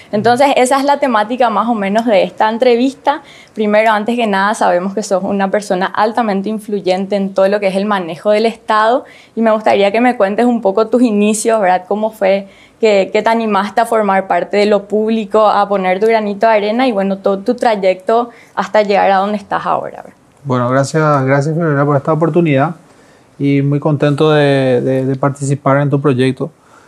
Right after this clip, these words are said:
Speaker 2: Y, y antes que nada, te, te deseo éxito en esto, eh, que sé que estoy seguro que lo vas a tener.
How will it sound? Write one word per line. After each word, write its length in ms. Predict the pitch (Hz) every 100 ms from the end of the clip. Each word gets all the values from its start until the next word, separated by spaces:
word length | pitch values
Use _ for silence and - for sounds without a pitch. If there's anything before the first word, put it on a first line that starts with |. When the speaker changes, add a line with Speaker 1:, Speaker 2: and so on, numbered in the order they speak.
| _ _
Speaker 2:
Y, 600 | 147 127 123 139 131 123
y 40 | 123
antes 280 | 127 143
que 100 | 143
nada, 260 | 127 123 127
te, 260 | 139 131 127
te 120 | 135
deseo 340 | 127 - 127
éxito 300 | 127 139 139
en 80 | 131
esto, 300 | 117 113 123 - _ _ _ _ -
eh, 380 | 127 127 123 123
que 80 | 127
sé 200 | - 127
que 100 | 123
estoy 380 | 113 - - 131
seguro 200 | 131 135
que 80 |
lo 120 | 135 120
vas 100 | 123
a 20 |
tener. 280 | 127 117